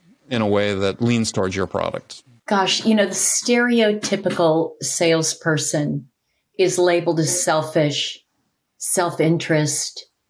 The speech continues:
Speaker 2: you know, cares only about that.
Speaker 1: Untrustworthy.
Speaker 2: How much
Speaker 1: Right.
Speaker 2: money am I gonna make?
Speaker 1: Just doing it for myself, yes.
Speaker 2: And there are some where that fits the bill.
Speaker 1: Sure.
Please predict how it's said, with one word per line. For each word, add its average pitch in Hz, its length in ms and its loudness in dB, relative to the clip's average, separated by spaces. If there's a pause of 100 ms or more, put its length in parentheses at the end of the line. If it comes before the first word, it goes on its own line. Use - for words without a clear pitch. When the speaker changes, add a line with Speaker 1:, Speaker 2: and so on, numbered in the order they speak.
(200)
Speaker 2:
you 175 120 4
know, 156 320 2 (880)
cares 196 320 0
only 185 260 2
about 160 260 0
that. 160 120 2
Speaker 1:
Untrustworthy. 117 280 -4 (640)
Speaker 2:
How 160 220 0
much 208 180 0
Speaker 1:
Right. 113 80 0
Speaker 2:
money 185 240 2
am 175 80 2
I 175 120 2
gonna 175 160 2
make? 160 640 0 (840)
Speaker 1:
Just - 220 -8
doing 131 120 0
it 123 40 -4
for 127 100 -2
myself, 113 580 -2
yes. - 360 -2 (2250)
Speaker 2:
And 320 200 2
there 415 160 2
are 466 60 0
some 202 480 -2
where 208 220 0
that 190 220 2
fits - 400 -2
the 165 100 0
bill. 139 440 2
Speaker 1:
Sure. - 120 -4